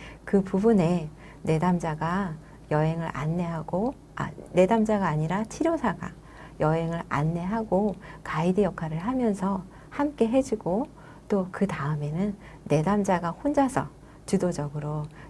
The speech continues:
여행을 함께 하면서 느끼고 또 할 수 있도록 그럴 때 또 치료를 종결하는 것으로 우리가 보고요. 그런 안내자를 또 그 안내 역할을 한다고,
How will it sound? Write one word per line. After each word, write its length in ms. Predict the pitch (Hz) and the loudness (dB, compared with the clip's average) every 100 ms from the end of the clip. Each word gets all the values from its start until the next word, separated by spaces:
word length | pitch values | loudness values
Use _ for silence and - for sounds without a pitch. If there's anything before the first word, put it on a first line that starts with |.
| - | -2
여행을 560 | 151 156 156 156 151 | 0 2 2 0 -2
함께 380 | 156 240 240 - | -4 -2 -2 -2
하면서 720 | 196 233 220 180 180 190 220 220 | -2 0 0 0 -2 -2 -2 -2
느끼고 540 | 156 190 247 247 147 143 - - - - | -2 2 2 2 -2 -6 -14 -20 -20 -12
또 220 | 165 156 156 | -6 -6 -4
할 160 | 262 262 | -2 0
수 160 | - | 2
있도록 580 | 165 156 135 147 156 - - - - | 0 -2 -6 -4 -6 -8 -12 -20 -14
그럴 260 | - 185 196 | 0 2 2
때 220 | - 180 185 | 2 0 0
또 120 | 156 | -4
치료를 520 | - 269 240 190 180 | 0 4 4 4 0
종결하는 640 | - 185 220 220 180 165 156 | 2 4 4 2 -2 -4 -4
것으로 580 | 143 - - 147 147 151 - - - | -6 -8 -8 -8 -8 -10 -16 -12 -4
우리가 320 | 156 156 156 | -2 -2 -6
보고요. 560 | - 143 - 160 233 226 - - - | -6 -8 -4 0 0 -2 -10 -18 -6
그런 300 | - 185 185 | 0 2 0
안내자를 880 | 185 151 175 240 220 160 151 143 151 - - - - | 0 2 4 4 2 -2 -4 -6 -6 -10 -20 -18 -12
또 180 | 139 143 | -12 -12
그 120 | - - | -16 -4
안내 380 | - 170 208 220 | 0 4 4 4
역할을 400 | 151 - 156 151 | 0 -4 -6 -6
한다고, 640 | 247 240 240 196 151 151 | -4 -2 -2 -2 -4 -6